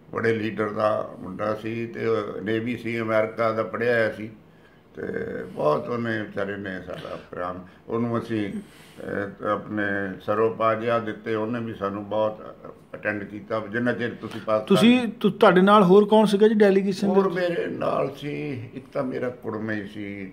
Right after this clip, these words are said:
Speaker 1: ਸਾਡੀ ਛੋਟੀ ਬੇਟੀ ਦਾ ਹੈਡਮਾਸਟਰ ਸਾਹਿਬ ਰਿਟਾਇਰਡ ਅਰਜਨ ਸੋਹਣੀ।
Speaker 2: ਕਿਹੜੇ
Speaker 1: ਹਾਂ।
Speaker 2: ਪਿੰਡ ਤੋਂ?
Speaker 1: ਬੀਰਮਪੁਰ ਤੋਂ।
Speaker 2: ਜੀ, ਜੀ।
Speaker 1: ਹਾਂ। ਤੇ ਦੂਜਾ ਸੀ ਸੂਬੇਦਾਰ ਹਰਭਜਨ ਸਿੰਘ, ਇੱਥੇ ਇਸਲਾਮਾਬਾਦ ਤੇ ਸਾਡੇ ਪਾਰਟੀ ਦੇ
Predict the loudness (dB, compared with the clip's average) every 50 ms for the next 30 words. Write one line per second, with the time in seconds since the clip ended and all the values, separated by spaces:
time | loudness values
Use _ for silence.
0 | -10 -8 -8 -8 -8 -10 -14 -12 -10 -12 -12 -10 -12 -14 -12 -10 -10 -10 -10 -10
1 | -6 -6 -4 -4 -4 -4 0 0 0 0 -2 -4 -4 -2 -2 -4 -6 -8 -6 -6
2 | -4 -4 -6 -4 -4 -4 -4 -4 -4 -8 -8 -8 -10 -10 -10 -10 -10 -10 -12 -14
3 | -18 -20 -20 -20 -20 -20 -20 -20 _ -20 -20 -20 -20 _ -20 -20 _ _ _ -20
4 | _ -2 2 6 6 6 6 6 6 6 6 6 2 0 0 0 -4 -8 -18 -20
5 | -20 _ _ _ _ _ _ _ _ _ _ _ _ _ _ _ _ _ -8 -2
6 | 2 4 6 6 4 2 -2 -4 -6 -6 -10 -12 -12 -20 -20 -20 _ _ _ _
7 | -4 -2 0 0 0 0 -2 -4 -4 -4 -4 -6 -8 -10 -14 -14 -14 -18 -20 -20
8 | -20 -20 -20 -20 -20 _ _ -2 -2 -2 -2 -2 -2 -4 -4 -2 -2 -2 -2 -2
9 | -2 -2 -2 -2 -2 -4 -6 -6 -6 -4 -2 -2 -2 0 0 2 4 4 4 2
10 | 0 -4 -4 -4 -6 -6 -4 -4 -6 -8 -8 -10 -10 -8 -8 -8 -8 -8 -8 -8
11 | -8 -8 -8 -4 -4 -4 -4 -2 -4 -4 0 0 0 0 0 -2 -4 -4 -4 -2
12 | -2 -4 -4 -4 -6 -4 -2 -2 -2 -2 -6 -14 -14 -14 -14